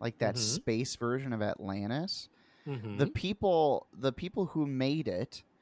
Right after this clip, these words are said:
Speaker 1: wanted to make it, but Disney was like, "Nope, you can't make it unless you make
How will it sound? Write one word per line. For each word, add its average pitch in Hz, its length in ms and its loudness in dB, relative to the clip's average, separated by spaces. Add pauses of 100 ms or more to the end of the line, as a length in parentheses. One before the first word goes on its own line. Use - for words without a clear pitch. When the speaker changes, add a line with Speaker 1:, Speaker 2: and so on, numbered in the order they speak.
(200)
Speaker 1:
wanted 151 360 4
to 143 80 2
make 135 320 0
it, 104 160 -4
but 110 160 -4
Disney 147 380 0
was 117 180 -2
like, 107 260 2
"Nope, 131 380 2
you 135 200 -4
can't - 360 -2
make 156 280 0
it 170 200 2
unless 123 480 -2
you 143 140 -2
make 120 400 0